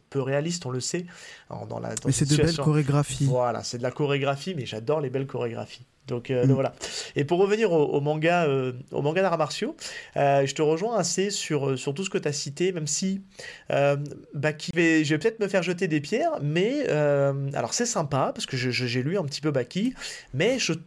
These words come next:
Speaker 1: j'ai toujours été un petit peu, euh, gêné par le dessin, qui je trouve, euh,
Speaker 2: Ouais.
Speaker 1: me laisse un peu dehors. Et j'ai pas trouvé ça toujours, tou-, toujours très, très intéressant au niveau de la manière dont c'est fait et de la chorégraphie des combats.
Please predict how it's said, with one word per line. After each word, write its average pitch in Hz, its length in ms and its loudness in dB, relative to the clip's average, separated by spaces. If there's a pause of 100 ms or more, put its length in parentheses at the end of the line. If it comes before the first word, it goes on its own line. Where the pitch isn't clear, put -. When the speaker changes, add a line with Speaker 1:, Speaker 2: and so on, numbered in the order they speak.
(120)
Speaker 1:
j'ai 139 160 -2
toujours 208 380 -6
été 175 200 -2
un 175 140 -2
petit 147 220 -6
peu, 190 160 -4 (380)
euh, - 20 2
gêné 156 320 0
par 165 120 0
le 143 60 2
dessin, 147 500 0 (140)
qui 127 260 -8
je - 80 -6
trouve, 175 380 -2
euh, 127 420 0 (460)
Speaker 2:
Ouais. 127 60 -6 (100)
Speaker 1:
me 135 80 2
laisse 165 200 0
un 165 60 -4
peu 151 140 0
dehors. 151 400 2
Et 156 60 -8
j'ai 143 100 -6
pas 190 100 -2
trouvé 190 200 -2
ça 190 80 -4
toujours, 180 280 -6
tou-, 185 140 -10
toujours 185 300 -4
très, 190 120 -2
très 185 200 -2
intéressant 151 460 0
au 180 40 0
niveau 143 240 0
de 143 60 -4
la 139 100 0
manière 147 320 -2
dont 139 100 -4
c'est 127 160 -6
fait 160 220 -2
et 160 80 -2
de 139 60 -2
la 127 80 0
chorégraphie 143 420 0
des 135 120 -4
combats. 131 340 -6